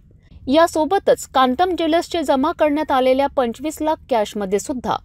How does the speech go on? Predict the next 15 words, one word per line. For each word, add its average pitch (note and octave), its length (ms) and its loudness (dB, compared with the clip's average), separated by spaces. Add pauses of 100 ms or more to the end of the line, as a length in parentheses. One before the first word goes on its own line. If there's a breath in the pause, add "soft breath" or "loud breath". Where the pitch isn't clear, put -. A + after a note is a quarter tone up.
(380 soft breath)
पाचशेच्या C#4 640 0
चौदा C4 460 2
नोटा D4 340 0
नकली C4 320 -2
आढळून E3+ 340 -4
आल्यात. B2+ 320 -6 (800 soft breath)
रावसाहेब G3 600 2
यमगार G3 500 2
यांच्या G3+ 360 -2
वतीने G3 480 -2 (400 soft breath)
जमा C4+ 320 2
करण्यात F#4 400 -2
आलेल्या D#4 320 0
बचत C4+ 440 -4
खात्यात F#3+ 360 0